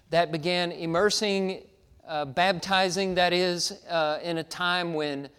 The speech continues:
most people were pouring or sprinkling. So these names are meant to divide us. And so our position should be that of Jesus, is that we all be one and not wear any names that divide us, that is, no names that aren't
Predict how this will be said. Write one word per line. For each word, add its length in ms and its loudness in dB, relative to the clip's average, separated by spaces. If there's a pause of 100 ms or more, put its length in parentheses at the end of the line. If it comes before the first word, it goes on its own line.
(200)
most 340 0
people 220 -2
were 120 -2
pouring 480 -2
or 80 -4
sprinkling. 760 -4 (600)
So 400 4 (240)
these 260 4
names 600 4
are 240 2
meant 520 0
to 220 0
divide 720 4
us. 640 2 (840)
And 80 -8
so 120 4
our 160 10
position 580 0
should 240 -4
be 200 4
that 220 2
of 120 -2
Jesus, 500 -2
is 140 -6
that 180 0
we 140 2
all 180 8
be 180 2
one 380 -2
and 140 -2
not 260 -2
wear 320 2
any 260 2
names 420 -2
that 200 -2
divide 400 2
us, 220 -2
that 240 2
is, 180 0
no 240 0
names 460 -4
that 200 0
aren't 340 -2